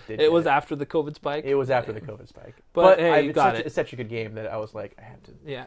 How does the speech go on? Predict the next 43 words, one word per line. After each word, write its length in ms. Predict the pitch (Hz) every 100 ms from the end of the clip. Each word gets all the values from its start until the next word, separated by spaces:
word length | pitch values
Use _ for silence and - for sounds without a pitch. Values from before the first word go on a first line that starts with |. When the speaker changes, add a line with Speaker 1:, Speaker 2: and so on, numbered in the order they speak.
| -
Speaker 2:
it's 180 | 156 147
a 60 | 160
ne-, 200 | 156 147
necessity 600 | 160 151 - 147 - 151
for 140 | 131 135
a 40 |
GameCube 400 | 123 123 123 123
collection, 360 | - 120 117 123
really. 280 | 113 113 131 _ -
Speaker 1:
Yeah. 180 | - 120 _ _ _ _ _ _ _ _
Speaker 2:
All 60 | 175
right, 160 | 175 -
so 140 | 190
then, 220 | 175 180
uh, 400 | 175 170 165 160 -
what's 180 | 165 -
your 60 |
favorite 240 | - 165 151
amiibo, 360 | 151 143 131 120
or 120 | 131
your 120 | 139
prized, 560 | 123 151 143 139 - 143
prized 600 | - 165 156 156 147 - - - 147
jewel 340 | 156 143 139
of 120 | 135
the 40 | -
amiibo 120 | 143 143 139
Speaker 1:
Man, 120 | 131
I 100 | 131
don't 140 | 139
know, 180 | 127 127
Speaker 2:
collection? 160 | 113 113
Speaker 1:
man. 60 | 120
I, 220 | 123 120 - _ - - - -
I 60 | 117
have 180 | 131 -
so 140 | 123
many, 300 | 110 113 123 123
but 240 | 110 - - _ - _ _ _ _
I 80 | -
liter-, 220 | 120 117 -
I 100 | 117
was, 140 | 117